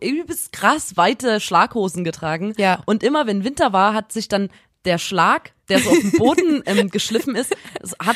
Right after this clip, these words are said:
Speaker 1: so, ähm, quasi die ganzen Eisbröckchen haben sich daran gesammelt und es war einfach dann kompletter Klumpen und dann ist das so getaut in der Schule. Und
Speaker 2: Und das hatte so einen Ombre-Look danach, weil das so alles so
Speaker 1: So stimmt,
Speaker 2: gesalzt
Speaker 1: Salz.
Speaker 2: war.
Speaker 1: <laughs> Ja, das war dann so ein bisschen, ähm, gebleached.
Speaker 2: Ja, aber weißt du was? Früher,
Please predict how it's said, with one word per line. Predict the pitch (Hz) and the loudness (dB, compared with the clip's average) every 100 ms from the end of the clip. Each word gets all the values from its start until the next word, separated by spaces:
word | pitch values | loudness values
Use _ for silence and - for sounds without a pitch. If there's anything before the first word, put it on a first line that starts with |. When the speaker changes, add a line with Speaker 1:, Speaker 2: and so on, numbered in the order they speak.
| 381 | 0
Speaker 1:
so, | 254 254 - - _ - | 2 2 0 -10 _ 0
ähm, | 214 214 180 | 0 0 -4
quasi | - 214 220 | 0 0 0
die | 214 | -2
ganzen | 226 240 - | -2 -2 -2
Eisbröckchen | 302 - - 208 214 220 | -4 -4 -2 -2 0 0
haben | 190 | 0
sich | 190 | -2
daran | 208 180 | -2 -2
gesammelt | 202 196 220 254 | 0 0 0 -2
und | 196 | -6
es | 180 | -2
war | 208 | 0
einfach | 233 247 | 0 -4
dann | 214 208 | -4 -4
kompletter | - 226 233 240 277 | -4 -2 -2 -2 -2
Klumpen | - 277 311 214 | -2 -4 -2 -2
und | |
dann | 196 | 0
ist | 196 - | -2 -4
das | - | -6
so | 190 | -6
getaut | 208 - 196 254 - | -6 2 2 2 -2
in | 175 | -4
der | |
Schule. | 175 - 175 175 | -4 -6 -4 0
Und | 311 339 | 2 0
Speaker 2:
Und | 349 - - | -4 -10 -12
das | 233 | -2
hatte | 254 262 | 0 0
so | 247 | -4
einen | |
Ombre-Look | - 214 269 294 269 226 220 - | 0 2 2 2 2 2 -2 -2
danach, | 208 196 220 | -2 -2 -2
weil | 208 | -4
das | 107 156 | -2 -4
so | 208 - | -4 0
alles | 220 254 | 0 0
so | - 175 | -6 -4
Speaker 1:
So | 220 | 0
stimmt, | 190 240 330 | 2 2 2
Speaker 2:
gesalzt | 214 254 - - | 2 0 -2 -6
Speaker 1:
Salz. | 226 226 | -2 0
Speaker 2:
war. | 214 226 233 427 | 2 0 -2 -10
Speaker 1:
<laughs> | 359 - | -12 -12
Ja, | - 214 | -6 -6
das | 190 | -4
war | 208 | -6
dann | 202 | -6
so | 196 | -8
ein | 190 | -12
bisschen, | - 190 180 | -10 -10 -8
ähm, | 165 165 165 - | -8 -10 -10 -12
gebleached. | 170 185 190 175 - - 208 | -10 -6 -6 -8 -12 -10 -2
Speaker 2:
Ja, | 233 226 - | 0 -2 -2
aber | - 220 240 | 0 2 4
weißt | 254 339 | 2 0
du | 269 | 0
was? | 285 - | 0 0
Früher, | - 320 339 262 294 | -2 0 2 2 0